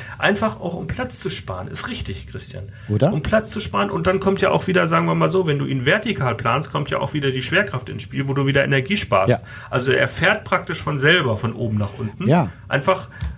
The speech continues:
Speaker 1: einfach durch die Schwerkraft.
Speaker 2: Und wenn du
Speaker 1: Das kann man doch nutzen, diese Energie.
Speaker 2: Absolut.
Speaker 1: Das schenkt uns Mutter Natur.
Speaker 2: Und wenn der, wenn so ein Karnevalszug nicht mehr horizontal, sondern vertikal verläuft, dann wird der Traum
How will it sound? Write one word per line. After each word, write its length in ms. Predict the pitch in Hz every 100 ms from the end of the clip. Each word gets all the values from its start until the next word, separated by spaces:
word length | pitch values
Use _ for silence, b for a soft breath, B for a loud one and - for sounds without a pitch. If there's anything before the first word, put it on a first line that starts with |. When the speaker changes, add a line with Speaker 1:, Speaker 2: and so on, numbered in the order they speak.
| - B B B
Speaker 1:
einfach 300 | - 151 185
durch 160 | 185 185
die 100 | 202
Schwerkraft. 300 | - 269 123
Speaker 2:
Und 60 | 127
wenn 140 | 135
du 100 | 143
Speaker 1:
Das 180 | - 135
kann 140 | - 196
man 100 | 165
doch 160 | 139
nutzen, 420 | 151 254 - 180
diese 220 | 123 110 110
Energie. 200 | 107 101
Speaker 2:
Absolut. 460 | 151 175 135 90 - -
Speaker 1:
Das 140 | 135 -
schenkt 320 | 196 254 269
uns 240 | 226 214
Mutter 280 | 214 220 226
Natur. 380 | 196 190 214 220
Speaker 2:
Und 140 | 120
wenn 160 | 113 127
der, 340 | 131 120 113 -
wenn 240 | 123 123
so 100 | 117
ein 120 | 117
Karnevalszug 760 | 107 147 226 175 127 117 127 120
nicht 180 | 123 123
mehr 200 | 110 104
horizontal, 760 | 143 254 - 160 - 123 113
sondern 380 | 104 113 110 107 101
vertikal 640 | 107 131 226 240 - 113
verläuft, 520 | 104 113 101 98 95 - -
dann 180 | 117 120 120
wird 180 | 131 -
der 140 | 139
Traum 520 | 120 92 180 254 139